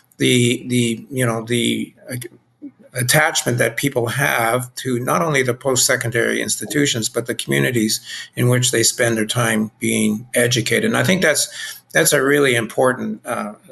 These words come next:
role, I think, for universities in today's world. And as you mentioned, uh, talent attraction,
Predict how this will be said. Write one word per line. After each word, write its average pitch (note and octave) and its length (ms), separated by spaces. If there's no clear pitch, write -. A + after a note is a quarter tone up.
role, B2 460
I A#2+ 120
think, A#2+ 260
for A2+ 420
universities A2+ 920
in A2+ 180
today's A#2+ 420
world. A#2 360
And B2 240
as B2+ 180
you B2+ 120
mentioned, A#2+ 480
uh, A2 180
talent C3+ 340
attraction, B2 640